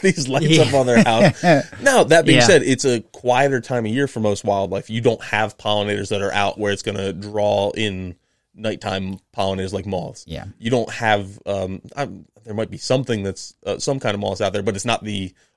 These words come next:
Speaker 1: overload of moths that you're gonna get in the s-, in the summer. Um, so I'm like, "Oh,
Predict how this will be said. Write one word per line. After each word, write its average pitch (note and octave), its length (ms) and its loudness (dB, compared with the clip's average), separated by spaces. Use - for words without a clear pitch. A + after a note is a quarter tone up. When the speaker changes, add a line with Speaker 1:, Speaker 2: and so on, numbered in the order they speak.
Speaker 1:
overload G#2 600 0
of F#2+ 80 -8
moths F#2+ 320 -6
that G2+ 100 -6
you're F2+ 120 -12
gonna F#2+ 160 -10
get G2+ 240 -6
in G2 120 -6
the E2+ 60 -10
s-, - 340 -10
in F#2 120 -10
the F#2 40 -12
summer. G#2 380 -10
Um, F#2+ 380 -10
so - 180 -4
I'm D#3 140 -6
like, D#3 200 -10
"Oh, E3 280 -10